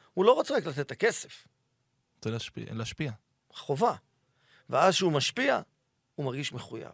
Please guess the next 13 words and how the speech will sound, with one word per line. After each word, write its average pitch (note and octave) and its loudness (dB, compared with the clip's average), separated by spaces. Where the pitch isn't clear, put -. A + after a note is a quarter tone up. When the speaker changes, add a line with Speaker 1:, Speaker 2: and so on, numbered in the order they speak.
Speaker 2:
כן. G2+ -10
Speaker 1:
ואז A#2+ -2
הוא B2+ -2
רוצה B2 -4
להיות A#2+ -4
שם. - -10
והמועדוני C3+ 2
ספורט A#2+ -4
לא E3+ 4
יכולים D3+ 2
להיות C#3 0
תלויים C3+ -2
באוהדים. G2 -4